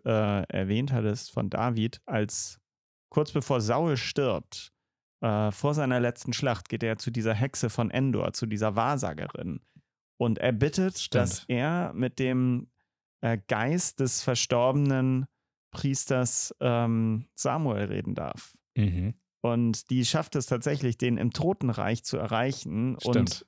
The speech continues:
Speaker 1: mit
Speaker 2: ja.
Speaker 1: ihm zu reden. Und Samuel sagt, „Was störst du mich hier?“ Also
Speaker 2: Ja.
Speaker 1: scheint schon die Vorstellung gegeben zu haben, dass die Leute in einer Art Zwischenstufe Totenreich oder so sind. Aber
Speaker 2: Ja, genau.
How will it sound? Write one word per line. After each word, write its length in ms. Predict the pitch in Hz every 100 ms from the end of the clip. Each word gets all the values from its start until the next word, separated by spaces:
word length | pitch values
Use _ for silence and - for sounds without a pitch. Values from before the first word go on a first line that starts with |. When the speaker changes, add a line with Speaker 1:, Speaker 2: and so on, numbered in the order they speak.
| -
Speaker 1:
mit 160 | 117
Speaker 2:
ja. 140 | 104 135
Speaker 1:
ihm 80 |
zu 140 | 127 120
reden. 500 | 120 165 135 120 131
Und 200 | 107 117
Samuel 460 | 113 107 135 131
sagt, 220 | 113 120 -
„Was 80 | 117
störst 340 | 147 147 -
du 40 | 107
mich 220 | 104 104
hier?“ 360 | - 87 90
Also 260 | - 127 127 - _ -
Speaker 2:
Ja. 240 | 110 104 -
Speaker 1:
scheint 380 | - 131 151
schon 260 | - 151 170
die 120 | 147
Vorstellung 640 | 117 139 160 - 127 127 123 - 208 -
gegeben 340 | - 117 113 123
zu 140 | 143
haben, 120 | 139
dass 100 | 151
die 100 | -
Leute 300 | 117 101 -
in 80 | 127
einer 220 | 110 107
Art 300 | - 110 - _
Zwischenstufe 880 | - - 123 - - - 131 - 131
Totenreich 640 | - 127 131 117 113 113
oder 160 | 135 120
so 140 | 120
sind. 400 | 120 143 104 - -
Aber 240 | 101 -
Speaker 2:
Ja, 240 | 117 107
genau. 420 | 98 113 107 90